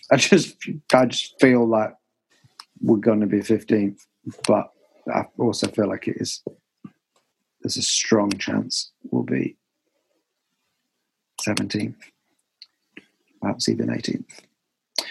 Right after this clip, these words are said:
Uh, what are your predictions for the Arsenal game?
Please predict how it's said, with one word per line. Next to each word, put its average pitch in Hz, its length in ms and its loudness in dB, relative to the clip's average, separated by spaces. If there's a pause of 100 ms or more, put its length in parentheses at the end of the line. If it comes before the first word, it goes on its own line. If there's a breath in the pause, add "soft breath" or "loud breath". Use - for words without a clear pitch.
(420 loud breath)
Uh, 113 280 4
what 143 160 6
are - 20 6
your 160 100 4
predictions 147 420 2
for 139 80 4
the 131 100 6
Arsenal 120 320 2
game? 107 280 -2